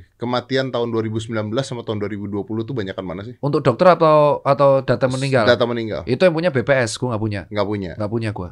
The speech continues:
Speaker 2: Gue sebagai relawan nggak bisa punya data. Itu epidemiologi sama B P S.
Speaker 1: Kita bukannya harusnya tahu ya, berapa sih jumlah kematian di tahun dua ribu sembilan belas
Speaker 2: Harusnya
Speaker 1: sama
Speaker 2: tahu.
Speaker 1: dua ribu dua puluh?
Speaker 2: Harusnya tahu.
Speaker 1: Kalau ternyata jumlah kematian tahun dua ribu sembilan belas lebih banyak, lucu dong.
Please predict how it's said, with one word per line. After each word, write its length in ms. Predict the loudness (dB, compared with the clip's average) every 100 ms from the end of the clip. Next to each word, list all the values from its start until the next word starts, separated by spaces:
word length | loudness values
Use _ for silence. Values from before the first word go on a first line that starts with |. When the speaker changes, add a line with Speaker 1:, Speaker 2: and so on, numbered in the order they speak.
| -8
Speaker 2:
Gue 160 | -2
sebagai 280 | 0 0 0
relawan 260 | 2 2 2
nggak 140 | 0 -2
bisa 120 | -4
punya 220 | -4 -6
data. 220 | -4 -2
Itu 140 | -2 -2
epidemiologi 600 | -2 0 0 2 0 -2
sama 180 | -4 -4
B 80 | -6
P 100 | -6
S. 100 | -8 -10
Speaker 1:
Kita 240 | -8 -6
bukannya 380 | -4 -2 0 0
harusnya 280 | -4 -6 -8
tahu 260 | -4 -4 -4
ya, 100 | -6
berapa 260 | -6 -6
sih 180 | -8 -10
jumlah 360 | -10 -8 -8 -10
kematian 640 | -10 -10 -8 -8 -8 -8
di 80 | -8
tahun 160 | -8
dua 140 | -6 -8
ribu 140 | -8
sembilan 200 | -12 -10
belas 140 | -4 2
Speaker 2:
Harusnya 240 | 4 4
Speaker 1:
sama 100 | 4
Speaker 2:
tahu. 60 | 4
Speaker 1:
dua 80 | 0
ribu 80 |
dua 140 | -4 -8
puluh? 200 | -8 -10 -12
Speaker 2:
Harusnya 320 | -6 -4 -2
tahu. 160 | -2 0
Speaker 1:
Kalau 120 | 0
ternyata 300 | 0 -4 -4
jumlah 260 | -6 -4 -6
kematian 360 | -4 -6 -6 -6
tahun 140 | -6
dua 120 | -6
ribu 100 | -8
sembilan 280 | -12 -10 -8
belas 140 | -6 -8
lebih 180 | -6 -6
banyak, 260 | -4 -4
lucu 260 | -4 -4 -6
dong. 140 | -10